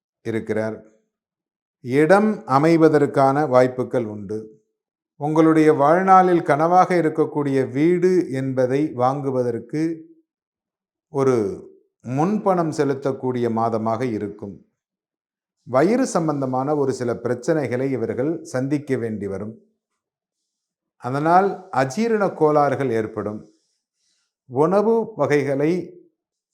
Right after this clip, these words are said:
வெளி உணவகங்களில் சாப்பிடாமல் உங்களுடைய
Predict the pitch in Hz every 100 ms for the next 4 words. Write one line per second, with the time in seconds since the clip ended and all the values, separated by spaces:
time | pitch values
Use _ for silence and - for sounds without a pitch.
0 | 113 123 165 214 220 190 - - _ 123
1 | 156 185 180 170 151 143 131 - 127 127
2 | 127 120 113 127 143 - _ _ _ _
3 | _ _ 127 147 165 165 156 143